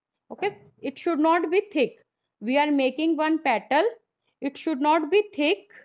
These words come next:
If you can see the thickness from this camera,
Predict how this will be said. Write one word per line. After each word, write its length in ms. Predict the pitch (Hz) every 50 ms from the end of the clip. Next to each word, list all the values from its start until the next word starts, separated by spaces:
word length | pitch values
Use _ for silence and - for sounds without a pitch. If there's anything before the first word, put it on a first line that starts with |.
| _ _ _ _ _ _ _ _ _ _ -
If 180 | 233 233 -
you 100 | - 277 269
can 200 | 294 294 294 285
see 180 | - 285 262
the 120 | 254 262 285
thickness 520 | 277 - 269 - _ - 262 269 269 269
from 320 | - - 262 247 247 240 214
this 200 | 233 226 - _
camera, 500 | - 233 220 214 208 208 214 277 339